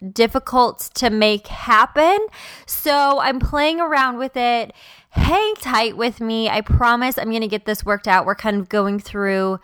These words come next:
some growing pains at the moment, but I'm not going anywhere. If I miss a week or anything, the show is going to continue because I love connecting and sharing with all of you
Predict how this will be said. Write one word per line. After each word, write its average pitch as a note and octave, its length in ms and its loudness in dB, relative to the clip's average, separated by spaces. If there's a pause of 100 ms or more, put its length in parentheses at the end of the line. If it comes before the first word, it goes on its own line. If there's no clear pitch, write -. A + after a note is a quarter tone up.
(340)
some A3+ 300 0
growing G#3+ 560 0
pains C4+ 520 -2 (120)
at G#3+ 240 2
the A3+ 120 4
moment, F#3+ 540 0
but G3 220 2
I'm G#3 200 2
not D4+ 300 2
going B3 400 0
anywhere. C#4 540 2
If A3 240 -4
I G3 340 2 (300)
miss C#4+ 320 -2
a D#4+ 80 -2
week D4 260 -2
or C4+ 80 2
anything, A#3+ 800 0 (360)
the B3 160 2
show D#4 320 2
is E4 200 0
going A3+ 400 0
to A#3 240 -4
continue G3+ 680 -6
because G3+ 440 -4
I G3 180 2
love F#3 420 0
connecting F#3+ 600 -4
and F#3 120 -6
sharing F3+ 380 -4
with F#3+ 160 -4
all F#3 160 0
of F3+ 140 -4
you F#3 240 -2